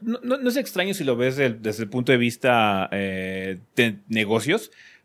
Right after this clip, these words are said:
pero, eh, lo que es Sony o Sony Interactive Entertainment, eh, su,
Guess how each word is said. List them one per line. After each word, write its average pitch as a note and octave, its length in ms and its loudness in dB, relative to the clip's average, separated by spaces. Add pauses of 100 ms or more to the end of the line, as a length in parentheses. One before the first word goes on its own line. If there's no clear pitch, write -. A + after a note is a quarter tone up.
pero, E3+ 520 2
eh, B2 360 4
lo A#2+ 160 2
que D3 160 0
es E3 120 0
Sony E3+ 560 2
o A2+ 280 2
Sony C#3 180 0
Interactive B2+ 500 2
Entertainment, A#2+ 800 0 (100)
eh, G#2+ 280 -2
su, G#2 420 -4